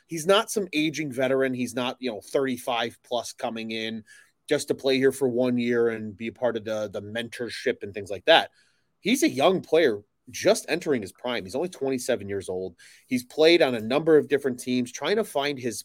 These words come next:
his place. He can play center. He can play wing. And in two years with the Seattle Kraken as mostly a third line player, he scored s-, sixteen and fourteen points respectively. I mean, this guy is a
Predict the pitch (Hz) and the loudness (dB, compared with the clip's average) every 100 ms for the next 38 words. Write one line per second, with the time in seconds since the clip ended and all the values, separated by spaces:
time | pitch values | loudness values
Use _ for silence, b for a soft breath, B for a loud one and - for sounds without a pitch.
0 | _ 95 107 - - 143 160 160 - B | _ -14 -14 -14 -8 0 0 0 -8 B
1 | B B - 127 127 123 101 - 170 170 | B B -8 -4 -2 -2 -4 6 6 6
2 | 151 131 110 117 104 123 147 147 135 b | -2 -4 -6 -4 -2 2 2 2 -6 b
3 | b - 156 147 - 285 240 247 233 202 | b -2 0 0 2 4 6 4 2 -4
4 | 147 180 175 170 131 156 156 185 139 117 | -4 2 4 4 2 0 0 0 -2 0
5 | 113 110 - _ _ - 226 349 - 269 | -2 -4 -10 _ _ -12 0 0 2 4
6 | 190 139 - 170 180 156 135 131 143 170 | 4 2 2 4 4 2 0 0 -2 -4
7 | 165 _ 147 139 170 254 _ _ _ _ | _ _ 2 4 2 -2 _ _ _ _
8 | _ _ 202 - 320 214 - - _ _ | _ _ -12 -4 -2 -2 -4 -12 _ _
9 | _ _ - 254 - 220 220 151 - 202 | _ _ -8 -8 -6 -2 -2 -2 4 4
10 | 190 - 185 147 147 175 175 113 - 170 | 4 0 -6 -4 -4 -4 -6 -8 -2 -2
11 | - 87 90 113 127 214 - 147 151 143 | -2 -8 -8 -2 0 0 2 4 4 2
12 | 110 104 101 | -2 -10 -14